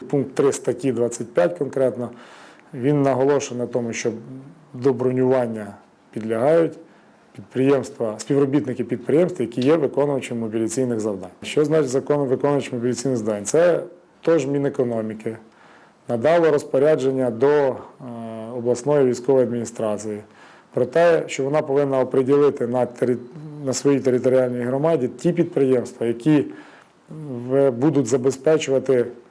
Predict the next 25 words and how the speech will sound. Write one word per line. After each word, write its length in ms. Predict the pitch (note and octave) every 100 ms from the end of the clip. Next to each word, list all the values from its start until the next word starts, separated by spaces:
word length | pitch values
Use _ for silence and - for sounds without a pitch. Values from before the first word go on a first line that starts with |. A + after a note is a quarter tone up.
| _ _ _ - C3+
в 100 | B2+
най-, 220 | C#3+ E3+ D#3+ - A#2
в 60 | C3+
найнадскрутнішій 880 | E3 D#3+ D3+ - C#3 - D3 - A#2
ситуації 760 | C3 A#2+ C3+ E3 E3+ A#2 G#2+ G#2+ - -
продуктами 540 | - C3 C#3+ - C3 B2+
харчування 600 | C3 A#2+ C#3 C#3+ C3 B2 - -
населення, 720 | C3+ - D3+ E3 D#3+ D#3+ D3+ C3+ C#3 C3+
Збройні 360 | A#2 C3+ C3
Сили 300 | A#2 C#3 C3
України, 540 | B2 A#2+ B2+ D#3 D3 B2 - - - - _ -
ну, 200 | F3+ E3
інші 340 | D3 C3 C3
військові 380 | B2 A#2 - B2
формування. 600 | A#2+ A#2+ A2 G2+ F#2+ F#2+ - - - _ -
Але 260 | D#3 F#3
в 80 | F3
постанові 520 | F#3 E3+ F#3+ F#3+ F#3
Кабміну 600 | F3+ F#3+ F#3+ A#3+ A3+ F#3+ - - - _ _ - F3+
виконуючі 600 | D3+ E3 G3+ F#3 F3 D#3+
мобілізаційних 640 | D3 D#3 D3+ F3 D#3+ C#3
завдань 420 | D#3 C#3+ F2 D#2 -
виключені 640 | C3 D#3 C#3 G#2 A2+ A2+ G#2+
з 400 | G#2+ A2+ A2 G#2+
бронювання. 580 | A#2 A#2 G2+ F#2 F#2